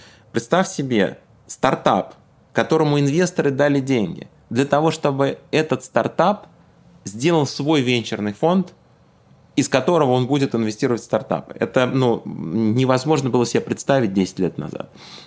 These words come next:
А Stripe, да, тоже ещё стартап не вышедший на публичный рынок, имеет свой венчурный фонд. И это, э, добавляет денег в экономику. Соответственно, что делают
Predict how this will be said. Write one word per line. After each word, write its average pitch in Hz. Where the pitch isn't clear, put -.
А -
Stripe, -
да, 107
тоже 127
ещё 120
стартап -
не 104
вышедший 131
на 110
публичный 98
рынок, 82
имеет 110
свой 120
венчурный 107
фонд. -
И 135
это, 190
э, 120
добавляет 135
денег 135
в 123
экономику. 101
Соответственно, 151
что 175
делают 147